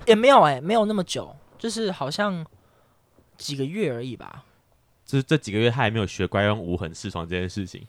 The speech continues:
Speaker 1: 就是，就是笨啊。
Speaker 2: <laughs> 就是笨。
Speaker 1: 就是笨。
Speaker 2: <laughs> 那你刚刚说你想要跟我讨论你是不是同，是不是 gay 这件事情。
Speaker 1: 哦，对，对，对，对，对。其实我个人觉得我，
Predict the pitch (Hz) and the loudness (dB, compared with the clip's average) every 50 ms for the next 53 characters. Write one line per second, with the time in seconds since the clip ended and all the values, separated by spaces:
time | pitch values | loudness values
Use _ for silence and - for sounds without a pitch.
0 | - - _ _ _ - 247 262 262 - 170 175 - - - - 240 - 214 262 | -20 -20 _ _ _ -4 -2 -2 0 2 2 4 6 6 4 6 4 4 4 2
1 | - 170 156 - - 262 202 151 143 139 139 - - - 151 127 135 160 - - | 2 2 0 6 8 8 8 8 6 0 -2 0 6 8 8 8 8 6 0 2
2 | - - 147 151 113 - - - - - - - - - 185 151 151 - - _ | 2 4 6 4 4 2 -2 -4 -6 -6 -8 -6 -6 -6 -4 -4 -6 -10 -8 _
3 | - - - 277 - - - - - - 269 - - - - - 247 208 - - | 0 0 2 0 0 -2 -8 -6 -4 -4 -4 -4 -4 0 4 6 6 6 6 4
4 | 208 - - - - - _ _ - 190 180 127 113 135 139 147 147 - 151 143 | 0 0 0 -2 -6 -8 _ _ 4 4 4 6 6 6 6 6 6 4 2 2
5 | 135 120 110 117 104 104 113 123 110 98 - 92 85 101 110 104 95 90 - - | 2 2 0 0 0 0 0 0 -2 -2 -2 -2 0 0 0 0 -2 -4 -6 -6
6 | 117 110 113 - 92 85 85 87 _ _ _ - - - - 131 131 131 - 113 | -4 -6 -6 -6 -8 -10 -12 -12 _ _ _ -18 -14 -10 -6 -4 -4 -2 0 2
7 | 104 95 95 95 92 95 - 202 180 156 139 - 110 - _ _ - - 214 175 | 2 2 2 0 0 4 6 6 6 6 6 2 -8 -16 _ _ 2 2 2 2
8 | 165 156 156 143 143 131 120 120 120 - _ - - 254 302 349 277 208 190 - | 0 -2 -2 -2 -4 -4 -8 -8 -10 -10 _ -8 -4 0 2 2 4 2 2 2
9 | - 247 208 185 165 160 165 165 - 165 156 156 160 165 160 151 143 131 - - | 4 4 4 4 2 0 -4 -4 0 2 2 4 4 4 2 0 0 -2 -4 -6
10 | _ 175 170 160 147 - | _ 2 2 2 2 0